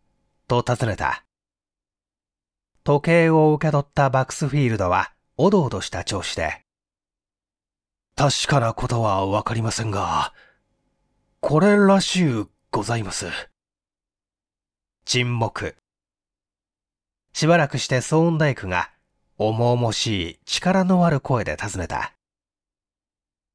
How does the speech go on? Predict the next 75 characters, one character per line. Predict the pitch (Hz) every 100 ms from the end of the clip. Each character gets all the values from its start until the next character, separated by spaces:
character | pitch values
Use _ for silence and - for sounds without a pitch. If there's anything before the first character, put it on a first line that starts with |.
| _ -
「バ | 160 185
ッ |
ク | -
ス | - 240
フ | 220
ィ | 240
ー |
ル | 208
ド | 165
さ | 139 120
ん、 | - _ _ _ _ _ _
こ | -
れ | 226
か | 233
ら | 240 233
あ |
な | 262
た | 226
に | 196 175
一 | - 294
つ | -
の | 208 180
質 | - -
問 | 247 240
を | 233
し | 202
ま | 214
す | 156
が、 | 147 131 - _ _ _ _ _
も | 185 254
し | - 214 -
あ | 202
な | 226
た | 196
が | 175 165
そ | -
の | 240 262
質 | - 240
問 | 240 240 233
に | 220
答 | 214 220
え | 208
れ | 170
ば、 | 147 - _ _ -
自 | 165 202
分 | 285 277
が | 254 233
誤 | - 160
解 | - 277 285 269
を | 262
受 | 247 262
け |
る | 233
と | 196 180
お | 190
思 | 202 202
い | 196
に | 190
な | 180
る | 156
な | 131
ら、 | 110 - _ -
お | 135
答 | 214 214 226
え | 226
に | 226
な | 220
ら | 226
ん | 196
で |
も | 196 147
よ | 113
ろ | 131
し |
い。 | 143 101